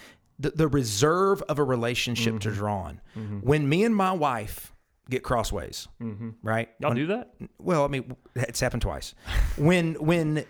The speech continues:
Speaker 1: me and my wife
Speaker 2: Twenty years, that's not bad.
Speaker 1: get crossways
Speaker 2: <laughs>
Speaker 1: and we get, we get some kind of way at each other.
Speaker 2: Mm-hmm.
Speaker 1: The fact that we have twenty-six years
Speaker 2: Mm-hmm.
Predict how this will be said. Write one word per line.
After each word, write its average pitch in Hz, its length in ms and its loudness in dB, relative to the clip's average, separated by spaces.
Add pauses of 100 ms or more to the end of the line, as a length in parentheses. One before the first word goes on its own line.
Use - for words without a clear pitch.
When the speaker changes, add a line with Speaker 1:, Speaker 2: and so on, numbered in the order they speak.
Speaker 1:
me 190 340 4
and 196 140 2
my 165 140 2
wife 135 260 2
Speaker 2:
Twenty 147 200 2
years, 147 240 -4
that's 127 160 -6
not 151 140 -6
bad. - 100 -4
Speaker 1:
get 131 200 4
crossways 127 880 4 (220)
Speaker 2:
<laughs> - 200 -16
Speaker 1:
and 127 220 2
we 156 140 4
get, 156 440 4 (440)
we 147 120 2
get 147 460 0
some 160 180 2
kind 151 220 2
of 135 60 2
way 131 200 4
at 104 140 0
each 101 160 -2
other. 87 260 -4 (100)
Speaker 2:
Mm-hmm. 98 260 -12 (920)
Speaker 1:
The 147 200 2
fact 185 520 -2
that 170 180 0
we 147 120 2
have 135 640 -2 (320)
twenty-six 165 1000 0
years 113 600 -8
Speaker 2:
Mm-hmm. 98 240 -14